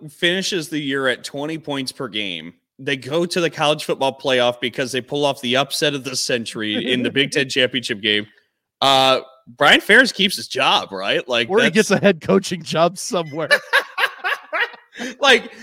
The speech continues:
Speaker 1: that happens, right? Like, I,
Speaker 2: Sure
Speaker 1: I'm
Speaker 2: does.
Speaker 1: I'm so curious to see how this reality show plays out
Speaker 2: Oh,
Speaker 1: in
Speaker 2: I
Speaker 1: front
Speaker 2: would,
Speaker 1: of
Speaker 2: I
Speaker 1: us.
Speaker 2: hope it was n-, uh, no room for no ex-, it's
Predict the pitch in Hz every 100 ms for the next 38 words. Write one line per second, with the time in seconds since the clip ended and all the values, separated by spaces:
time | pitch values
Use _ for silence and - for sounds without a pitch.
0 | - - 285 302 - 392 440 508 262 202
1 | 151 160 156 180 285 240 196 190 202 226
2 | 220 247 214 180 - 190 202 - - -
3 | _ - 208 254 254 - 220 214 220 220
4 | 185 165 156 170 - 143 147 147 147 143
5 | 135 131 139 127 113 120 107 - 123 120
6 | 113 107 131 - 175 196 196 - 165 180
7 | 151 175 175 165 147 135 135 123 - 127
8 | 135 131 135 131 139 160 196 208 190 196
9 | 185 - 160 147 123 _ - _ _ _
10 | _ _ - 156 202 214 202 165 - -
11 | 151 165 143